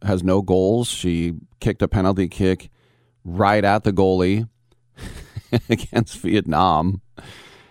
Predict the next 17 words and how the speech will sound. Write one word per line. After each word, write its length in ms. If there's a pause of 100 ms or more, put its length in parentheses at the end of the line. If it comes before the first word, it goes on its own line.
(280)
She 200
should 240
have 180
at 120
least 260
one. 560 (920)
But 720 (460)
the 140
U 200
S 260
A, 380 (100)
um, 640
should 180
have 120
lost 240
that 200
game, 420